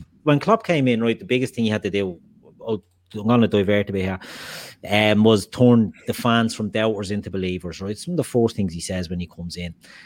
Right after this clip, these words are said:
And he done that. And I think the l-, recent run of form was all it took to sort of do away with all that, that work among a fan base, right? Was, you know, the,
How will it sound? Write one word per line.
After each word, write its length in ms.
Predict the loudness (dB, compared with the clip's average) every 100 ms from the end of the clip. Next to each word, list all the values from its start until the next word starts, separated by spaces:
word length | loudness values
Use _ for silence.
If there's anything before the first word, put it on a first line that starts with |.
| -20 0
And 120 | 6
he 60 | 6
done 300 | 8 8 8
that. 280 | 6 2 -6 _ _ _ -20 -4
And 160 | 2 4
I 60 |
think 600 | 4 6 6 4 -4 -16 -20 _ _ _ _ _ _ _ 0
the 80 | 4
l-, 340 | 6 4 4
recent 320 | 4 4 2
run 120 | 2
of 80 | 2
form 520 | 0 2 4 2 0 -8 _ _ _
was 180 | -6 0
all 200 | 2 2
it 80 | 0
took 260 | -2 -4
to 360 | -2 0 0 -2 -8
sort 340 | -6 -4 -2
of 220 | -4 -6 -8 _ _
do 160 | 0 4
away 280 | 6 6 4
with 120 | 2
all 220 | 0 0
that, 240 | 0 -4 -8 _
that 160 | -10 -8
work 360 | -6 -6 -10 -12
among 440 | -6 -4 -4 -6 -12
a 60 | -12
fan 280 | -2 2 2
base, 280 | 0 -4 -6
right? 200 | -4 -4
Was, 480 | -6 -6 -10 -12 -18 _ _
you 140 | 0 2
know, 280 | 4 2
the, 240 | -2 -4